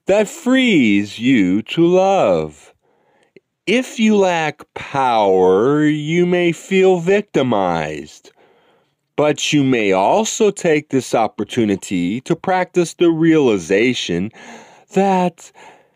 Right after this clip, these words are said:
that an entity or group of entities which victimizes you is in fact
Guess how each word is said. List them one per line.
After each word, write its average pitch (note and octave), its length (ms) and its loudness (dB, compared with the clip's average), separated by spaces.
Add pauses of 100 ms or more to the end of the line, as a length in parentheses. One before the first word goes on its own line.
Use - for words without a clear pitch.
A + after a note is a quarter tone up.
(240)
that A3 200 0
an G#3+ 160 2
entity G#3+ 640 0
or F3 320 4
group F#3+ 680 0
of G#2+ 160 0
entities B2 960 0
which C#3 340 0
victimizes C3 1200 -2
you A#2 480 2
is F#3 420 2
in G3+ 160 2
fact D#3 800 -4